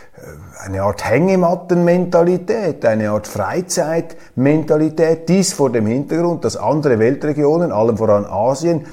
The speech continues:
die arbeiten sieben Tage die Woche. Ich habe mir das, äh, es war jeder, der sich einmal in Asien, äh, bewegt hat, in Vietnam zum Beispiel oder auch in anderen Ländern, der kann das beobachten, wie dort, äh, die Menschen natürlich mit einem unglaublichen Nachholbedarf, mit einem Hunger,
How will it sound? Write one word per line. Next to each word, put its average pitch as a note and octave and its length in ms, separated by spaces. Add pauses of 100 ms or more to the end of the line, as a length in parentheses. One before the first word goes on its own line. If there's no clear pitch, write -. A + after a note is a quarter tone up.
(160)
die C#3+ 100
arbeiten A#2+ 880 (220)
sieben D3 440
Tage B2 520 (280)
die A2 140
Woche. D#3+ 460 (180)
Ich - 100
habe F#2 160
mir F2+ 80
das, F2 360
äh, D#2+ 160 (120)
es - 180
war D#2+ 120
jeder, F#2+ 300
der G2 160
sich F#2 180
einmal F2+ 240
in E2+ 140
Asien, G2 540 (220)
äh, F#2+ 140
bewegt F#2+ 480
hat, G2+ 180
in G2 140
Vietnam C3 540
zum G#2+ 160
Beispiel G#2 440
oder F#2 240
auch F2 80
in F2+ 120
anderen A#2 340
Ländern, G2+ 300
der D2+ 80
kann F2 240
das - 100
beobachten, D#3+ 680
wie G#2 100
dort, B2+ 400
äh, G#2 100
die G2+ 160
Menschen E3 480
natürlich B2 320
mit G#2+ 140
einem G#2 160
unglaublichen A#2+ 760
Nachholbedarf, C#3+ 1160
mit A2 120
einem G#2 280
Hunger, G#3 420